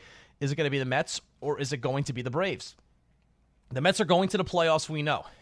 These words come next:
And even if, God forbid, they end up in that two out of three series in the wild card round, you would still feel really good because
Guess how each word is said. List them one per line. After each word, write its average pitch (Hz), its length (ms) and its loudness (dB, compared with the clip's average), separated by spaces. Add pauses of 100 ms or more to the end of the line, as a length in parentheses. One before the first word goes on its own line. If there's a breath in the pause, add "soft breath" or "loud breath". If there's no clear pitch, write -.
(100)
And 165 160 2
even 202 300 -2
if, 190 220 0
God 160 240 0
forbid, 165 340 -2
they 147 140 -2
end 156 180 -2
up 160 160 2
in 151 60 -4
that 135 160 0
two 165 240 2
out 147 60 4
of 139 80 -2
three 151 220 -2
series 127 540 -4 (420 soft breath)
in 156 120 0
the 156 60 4
wild 147 360 4
card 127 320 2
round, 113 280 -2 (360 soft breath)
you 196 160 -2
would 226 140 0
still 202 240 2
feel 180 300 0
really 175 340 0
good 175 320 2
because 143 500 -2